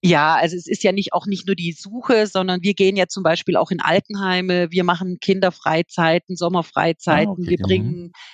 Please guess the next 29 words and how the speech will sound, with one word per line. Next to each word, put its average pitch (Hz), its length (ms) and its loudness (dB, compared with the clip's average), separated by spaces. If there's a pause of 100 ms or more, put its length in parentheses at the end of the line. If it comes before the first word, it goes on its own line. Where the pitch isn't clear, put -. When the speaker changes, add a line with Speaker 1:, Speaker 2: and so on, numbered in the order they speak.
(240)
Speaker 1:
äh, 185 360 4
die 180 140 -4
Sache 175 440 2
den 170 460 -2
Kindern 208 400 0
näher. 175 720 0
Ähm, 160 360 -6 (420)
insofern 196 480 2
auch 175 160 0
ein 180 160 -6
großer 202 360 0
sozialer 180 520 0
Is-, 180 260 -4
äh, 175 60 2
Aspekt, 180 680 0
den 180 140 2
jeder 185 260 4
mit 175 180 -6
uns, - 480 -10
mit 180 200 -2
sich - 260 -4
selber 165 340 4
auch 156 200 -2
trägt. - 560 -2 (520)
Ja? 131 120 -6
Speaker 2:
Super. 95 340 -2 (580)
Elke 170 340 2
Griesmeier, 135 580 2
Lebensretterin 196 960 0